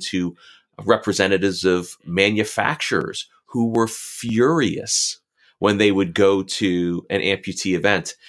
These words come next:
and see a bilateral above knee amputee, or as your doctor would say, a bilateral aca, or a double aca, a double aca. Yeah.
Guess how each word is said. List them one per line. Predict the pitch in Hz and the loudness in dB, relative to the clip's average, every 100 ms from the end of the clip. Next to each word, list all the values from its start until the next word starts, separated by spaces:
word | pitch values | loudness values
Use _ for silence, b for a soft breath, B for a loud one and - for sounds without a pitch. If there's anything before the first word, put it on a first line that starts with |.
| b b | b b
and | 95 | -4
see | - 110 104 98 90 - _ _ _ _ _ - | -2 0 0 0 -4 -8 _ _ _ _ _ -4
a | 90 - | -4 0
bilateral | 101 107 101 104 107 104 92 92 92 | 0 2 2 2 4 4 4 2 0
above | - 90 101 95 | -2 0 0 2
knee | 92 87 82 | 0 -2 -2
amputee, | 85 - 78 127 95 87 _ _ - | -6 -8 -10 -6 -6 -6 _ _ 2
or | 123 101 85 - - | 4 4 0 -6 -8
as | 85 | -2
your | 90 | 0
doctor | 87 80 - | 0 -2 -2
would | 82 | -6
say, | - 76 78 78 _ _ - | -4 -4 -6 -10 _ _ -4
a | 92 | 0
bilateral | 92 90 82 82 80 | 2 2 2 2 2
aca, | 95 117 - 78 _ _ _ _ _ | 0 0 -4 -10 _ _ _ _ _
or | - 127 | 2 2
a | 95 78 - 85 | 2 0 -8 -10
double | 82 123 104 85 | 0 2 4 2
aca, | 85 - 90 98 - _ _ _ | 0 0 -2 -2 -6 _ _ _
a | - | -12
double | 80 76 131 139 92 | -8 0 2 4 2
aca. | 85 - 92 107 _ b b b b | 0 0 -2 -2 _ b b b b
Yeah. | 92 104 104 | 0 2 2